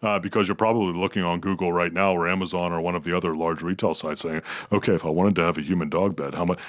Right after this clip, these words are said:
Three hundred thirty-nine dollars is what we <laughs> found for human dog bed, um,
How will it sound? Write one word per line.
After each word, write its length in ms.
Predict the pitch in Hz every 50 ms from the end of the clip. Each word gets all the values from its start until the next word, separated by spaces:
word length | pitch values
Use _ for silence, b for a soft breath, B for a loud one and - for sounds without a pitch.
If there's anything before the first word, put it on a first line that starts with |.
| B B B _
Three 160 | - 202 185
hundred 220 | 175 165 151 127
thirty-nine 420 | - 147 147 139 131 123 117 110 107
dollars 340 | 110 110 113 123 123 113 -
is 80 | -
what 140 | 113 131 -
we 60 | 127
<laughs> 0 |
found 800 | - - - - - - - 247 - - - - - 277 - - - B B B B B 117 B
for 180 | - - 185 170
human 420 | - - 180 202 214 214 208 190
dog 320 | 143 165 160 165 175 175 151
bed, 160 | 196 196 - B B B B
um, 260 | 147 135 127 127